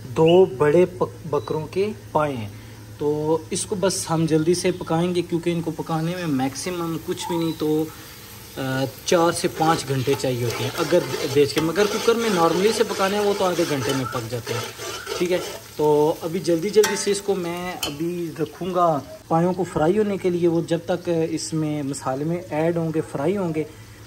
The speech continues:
तो हम तब तक शॉप से चक्कर लगाएंगे। मैं इधर cooking कर रहा था और इधर राजू मुझे बहुत irritate कर रहा था। राजू मुझे बार बार कहता है,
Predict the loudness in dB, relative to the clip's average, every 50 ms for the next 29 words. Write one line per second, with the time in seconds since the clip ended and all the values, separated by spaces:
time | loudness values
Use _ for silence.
0 | -2 0 0 2 0 0 -2 0 0 0 0 0 0 -2 0 0 0 0 0 0
1 | -4 -8 -12 -14 -16 -18 -18 -18 -12 -8 -2 2 4 4 4 4 2 0 2 4
2 | 4 4 4 2 -2 -10 -16 -18 -10 -6 -4 -4 -2 -2 -2 -2 -4 -4 -6 -8
3 | -8 -10 -12 -12 -14 -14 -14 -8 -4 0 0 2 2 2 0 0 -2 -4 -2 2
4 | 2 4 4 4 4 4 4 2 0 0 2 2 2 2 2 2 0 0 0 0
5 | -2 -4 -2 2 2 2 2 2 2 2 2 2 2 0 -2 -2 0 0 0 2
6 | 0 0 2 2 4 2 2 4 6 6 6 6 4 0 2 6 6 8 8 8
7 | 6 6 4 2 2 0 0 0 0 0 0 -2 -4 -4 -4 -4 -4 -4 -2 0
8 | 2 2 2 0 0 0 0 2 2 2 2 2 2 2 2 2 2 2 0 0
9 | 0 -2 -2 -2 -2 -2 -2 -2 -2 -2 -4